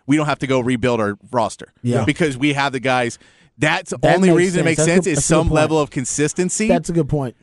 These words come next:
Speaker 1: But other than that, I don't, the guy himself doesn't strike me as anything of, like,
Speaker 2: Yeah.
Speaker 1: I, like, that's one where I'm like, if you want an offensive, go get Eric Bieniemy. Go get a guy who can do something fun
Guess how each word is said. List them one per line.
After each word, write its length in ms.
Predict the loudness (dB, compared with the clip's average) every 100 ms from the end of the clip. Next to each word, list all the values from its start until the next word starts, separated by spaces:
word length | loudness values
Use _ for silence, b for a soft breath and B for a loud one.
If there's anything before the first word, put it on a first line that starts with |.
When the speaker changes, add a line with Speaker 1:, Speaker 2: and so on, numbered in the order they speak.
| -6
Speaker 1:
But 200 | -2 -2 0
other 260 | 0 2 0
than 180 | 2
that, 420 | 2 2 2 0 -4 _ _ _ _ _ _ _ _
I 60 | -2
don't, 280 | -2 -2 -4
the 140 | -4
guy 300 | 0 0 0
himself 420 | -2 0 0 0
doesn't 420 | -2 -2 -6 -8
strike 320 | -4 -2 -2 -2
me 80 |
as 100 | -2
anything 420 | -2 -2 -2 -2 -2
of, 140 | -4
like, 400 | -2 -2 -6 -18 _ _
Speaker 2:
Yeah. 260 | -2 -2 -4 -10 _ _
Speaker 1:
I, 200 | -2 -2 -2
like, 240 | -4 -2
that's 240 | -2 -2 -2
one 180 | -2 0
where 140 | 0
I'm 60 | 0
like, 160 | -2
if 80 | -2
you 100 | 0
want 120 | 2
an 40 | 2
offensive, 360 | 0 -8 -6
go 260 | -2 0 0
get 200 | 0 2
Eric 220 | 2 0
Bieniemy. 360 | -2 -2 -4 -10 _ _ _ -2
Go 160 | 0 2
get 140 | 0
a 40 |
guy 180 | 0 0
who 40 | 0
can 120 | 0
do 140 | 0 0
something 340 | -4 -4 -6
fun 380 | -2 0 0